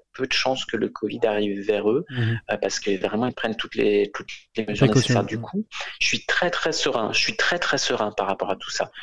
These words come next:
Speaker 1: Bien sûr, j'ai un peu peur pour eux,
Speaker 2: Bien
Speaker 1: je
Speaker 2: sûr,
Speaker 1: m'inquiète un
Speaker 2: ouais.
Speaker 1: petit
Speaker 2: Mhm.
Speaker 1: peu, mais globalement, euh, globalement, ça va. En plus, pour ce qui est de ma famille proche, ils vivent tous en maison avec des jardins.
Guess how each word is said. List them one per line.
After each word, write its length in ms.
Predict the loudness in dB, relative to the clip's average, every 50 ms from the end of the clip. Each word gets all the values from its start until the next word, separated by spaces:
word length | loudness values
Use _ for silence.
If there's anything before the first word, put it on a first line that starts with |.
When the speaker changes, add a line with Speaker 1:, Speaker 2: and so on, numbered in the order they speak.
| -8 -6
Speaker 1:
Bien 180 | -2 -2 0 0
sûr, 240 | 2 0 2 2
j'ai 140 | 2 0 0
un 100 | 0 -2
peu 140 | -2 -4 -2
peur 180 | 0 0 -2 -2
pour 300 | -8 -8 -2 2 2 4
eux, 80 | 6 4
Speaker 2:
Bien 80 | 4
Speaker 1:
je 120 | 4 4 4
Speaker 2:
sûr, 120 | 4 4
Speaker 1:
m'inquiète 280 | 4 2 0 0 0 -2
un 80 | -4
Speaker 2:
ouais. 60 | -4
Speaker 1:
petit 120 | -6 -8 -6
Speaker 2:
Mhm. 60 | 0
Speaker 1:
peu, 160 | 0 0 0 -2 -6 -8 -8 -8 -10 _ -2 0
mais 260 | 2 2 2 2 0
globalement, 840 | 0 2 4 2 2 4 2 2 0 0 -2 -2 0 2 2 2 2
euh, 640 | 2 2 2 2 2 2 2 2 2 2 0 0 0 0 0 0 -2 -2
globalement, 380 | 2 4 4 4 4 2 -2 -2
ça 160 | 0 0 0
va. 160 | 0 -2 -4 -6 -12 -12 -6 -2
En 100 | -2 -2
plus, 220 | -2 -2 -4 -4 -2
pour 160 | -4 -4 -4
ce 60 | -2
qui 80 | 0 0
est 20 |
de 60 | 2
ma 100 | 2 0
famille 320 | 0 -2 0 0 0 0 -2
proche, 320 | 0 -2 0 0 2 0
ils 80 | 0 0
vivent 200 | 0 -2 -4 -4
tous 220 | -4 -4 -2 0
en 60 | 2
maison 300 | 2 2 2 2 2 0
avec 160 | 0 0 0
des 100 | 0 0
jardins. 480 | 2 2 2 0 0 0 0 0 0